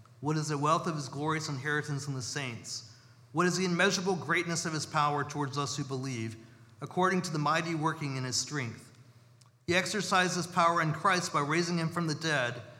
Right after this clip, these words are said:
and seating him at the right hand in the heavens, far above every ruler and authority,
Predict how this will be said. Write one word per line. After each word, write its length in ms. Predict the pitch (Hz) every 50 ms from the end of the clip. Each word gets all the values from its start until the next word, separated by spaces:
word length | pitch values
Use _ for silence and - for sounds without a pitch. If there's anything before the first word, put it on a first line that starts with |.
| - - - - -
and 100 | 143 -
seating 320 | - 190 196 185 190 185
him 160 | 175 175 170
at 140 | 165 156 170
the 80 | 165 147
right 260 | 143 151 160 170 165
hand 280 | - 165 165 160 156 151
in 80 | 151
the 80 | 147 139
heavens, 640 | 117 147 143 131 120 110 107 107 113 110 - - - - - - - - - - -
far 420 | - - - 170 170 180 185 190
above 340 | 185 165 175 170 165 156 139 147
every 240 | 156 156 170 175 165
ruler 420 | 156 160 151 160 156 160 160 147
and 100 | 143 147
authority, 600 | 143 - - 151 143 135 127 123 120 117 113 113